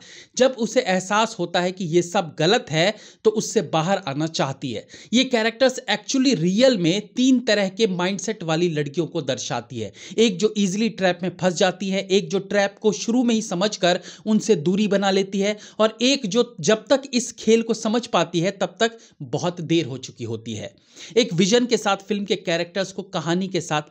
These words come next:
पिरोया गया है। फिल्म के फर्स्ट हाफ में धर्मांतरण और लव जिहाद की बीज बोई जाती है और सेकंड हाफ में उनका फल उन्हें भुगतना पड़ता है।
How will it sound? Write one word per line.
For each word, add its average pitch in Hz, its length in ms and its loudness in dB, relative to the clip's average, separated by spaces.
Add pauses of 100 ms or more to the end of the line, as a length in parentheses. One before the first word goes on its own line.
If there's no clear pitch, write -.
पिरोया 156 340 2
गया 110 180 -6
है। 107 60 -4
फिल्म 277 180 8
के 285 100 6
फर्स्ट 269 340 2
हाफ 226 240 4
में 254 200 4
धर्मांतरण 220 640 2
और 208 260 4
लव 202 260 6
जिहाद 185 560 2
की 214 100 2
बीज 196 340 2
बोई 196 220 2
जाती 175 360 2
है 190 180 2
और 185 100 2
सेकंड 202 400 -4
हाफ 160 320 -2
में 190 220 -4
उनका 180 360 -2
फल 208 560 4
उन्हें 170 260 2
भुगतना 147 480 -2
पड़ता 127 400 -6
है। - 220 -10